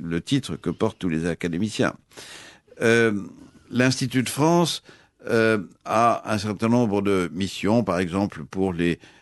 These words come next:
règlements généraux qui gouvernent la vie des académies et de l'Institut. L'Institut de France est, est, par exemple, euh,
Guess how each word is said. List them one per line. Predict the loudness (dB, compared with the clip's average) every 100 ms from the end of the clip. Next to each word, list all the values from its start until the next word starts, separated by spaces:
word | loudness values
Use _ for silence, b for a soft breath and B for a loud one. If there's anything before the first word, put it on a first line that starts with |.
| -6
règlements | -4 0 0 2 2
généraux | 2 0 0 -2 2 4 4 4 2 B B
qui | -10 -8 -6
gouvernent | -4 0 2 2 -2 -8 b b -4
la | -2
vie | 0 2 2 2 0 -6
des | -6 -4
académies | -4 -4 -4 -2 0
et | 0
de | -2
l'Institut. | -4 -4 -4 -2 0 2 0 -4 B B -20 -16 -2
L'Institut | -2 0 -4 -4
de | -4
France | 0 2 2 0 -8 b b _
est, | -8 -4 2
est, | 0
par | 2 0
exemple, | 2 2 0 0 2
euh, | 4 2